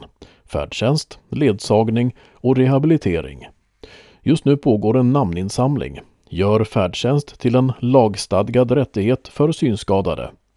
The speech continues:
där vi med samlad kraft vill sätta press på politikerna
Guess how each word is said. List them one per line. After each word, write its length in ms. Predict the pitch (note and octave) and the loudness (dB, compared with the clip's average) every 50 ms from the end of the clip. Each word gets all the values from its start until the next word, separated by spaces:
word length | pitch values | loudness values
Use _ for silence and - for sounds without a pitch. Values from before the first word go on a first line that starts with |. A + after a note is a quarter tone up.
| - - - - - - - - _ _ _ | -20 -20 -20 -20 -20 -20 -20 -20 _ _ _
där 160 | - - D#2+ F2+ | -4 -4 -4 -2
vi 180 | F2+ G2+ G2+ | -2 -2 -2
med 180 | F#2+ G2+ G#2 - | -2 -2 -4 -2
samlad 460 | - A2 G#2 F2+ E2+ - - D3+ D3+ | -2 -2 -2 0 0 -2 -2 -2 -2
kraft 380 | - - A#2 B2 - - - A#2 | 0 0 0 0 0 -4 -4 -2
vill 220 | A#2 A#2 A#2+ B2 | 0 0 0 0
sätta 280 | - - C3 - D#3 D3+ | 0 -2 -2 -2 -2 -4
press 320 | - G#2 A2 B2 - - | -2 0 0 0 -2 -4
på 180 | - - - A2+ | -2 -2 -2 0
politikerna 640 | - B2 G2 F2 F2 - C3 A2+ B2+ B2+ B2+ C#3 | 0 -2 -2 -2 -2 -4 -4 -2 0 0 0 0